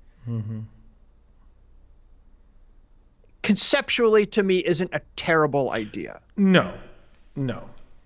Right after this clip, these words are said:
Speaker 2: Especially, like, this is a Joker movie. The King of Comedy poster has Robert De Niro on the Joker card,
Speaker 1: <laughs>
Speaker 2: right? Like,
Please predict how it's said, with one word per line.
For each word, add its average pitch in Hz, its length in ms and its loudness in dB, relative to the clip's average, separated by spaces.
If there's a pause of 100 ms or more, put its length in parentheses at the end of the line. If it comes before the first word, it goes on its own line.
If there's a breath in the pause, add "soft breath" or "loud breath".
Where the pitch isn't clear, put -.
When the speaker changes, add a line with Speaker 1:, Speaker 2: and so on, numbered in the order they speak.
(120)
Speaker 2:
Especially, 226 440 4
like, 175 180 2
this 170 200 -4
is 156 100 -6
a 139 60 0
Joker 190 440 0
movie. 160 680 2 (1160)
The - 60 -20
King 202 200 0
of 160 80 -4
Comedy 175 320 0
poster 156 440 -2
has 147 680 -2 (260)
Robert 151 240 -2
De 147 80 -10
Niro 143 260 2
on 143 200 -4
the 135 80 0
Joker 139 400 0
card, 117 760 -2
Speaker 1:
<laughs> - 40 -16
Speaker 2:
right? 127 360 -4 (1040 loud breath)
Like, 135 440 -6